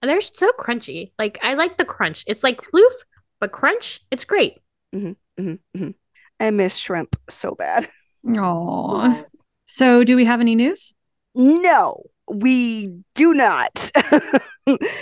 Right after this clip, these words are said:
Speaker 2: We are officially in, like, deep into just waiting for, like, the dates for the next season's premiere and the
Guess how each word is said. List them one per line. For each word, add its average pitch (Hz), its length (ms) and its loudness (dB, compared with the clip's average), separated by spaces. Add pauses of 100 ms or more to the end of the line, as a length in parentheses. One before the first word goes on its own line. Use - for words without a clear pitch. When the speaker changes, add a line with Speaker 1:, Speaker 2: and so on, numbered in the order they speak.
(140)
Speaker 2:
We 220 160 4
are 214 220 6
officially 220 540 2
in, 202 340 2 (100)
like, 185 220 2 (100)
deep 165 360 4
into 170 460 4
just 170 300 0
waiting 156 640 2
for, 147 840 2
like, 147 280 -2
the 170 80 2
dates 143 580 -2
for 165 200 0
the 151 100 2
next 151 260 0
season's 160 460 2
premiere 151 720 0 (420)
and 151 640 2 (300)
the 165 200 2